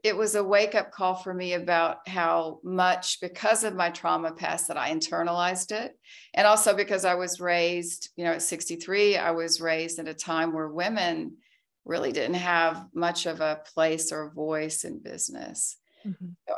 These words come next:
Speaker 1: I was way out in front, and, um, you know, that's valuable now. It's re-,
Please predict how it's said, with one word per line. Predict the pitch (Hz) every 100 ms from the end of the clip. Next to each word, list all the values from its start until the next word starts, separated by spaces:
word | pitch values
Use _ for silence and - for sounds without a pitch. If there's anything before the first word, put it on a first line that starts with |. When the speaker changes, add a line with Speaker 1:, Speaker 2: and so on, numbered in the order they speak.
| 175
Speaker 1:
I | 202
was | 175 160
way | 156 156 165 165 165 160 - - - - -
out | 160 156 147 - - -
in | - 147 147 - 147
front, | - 143 143 139 - - _
and, | - 147 151
um, | - 62 160 160 _ _ _ _ _
you | 180
know, | 170 170 170 - _ -
that's | 165 -
valuable | 165 160 180 175 151
now. | 151 139 160
It's | - -
re-, | 156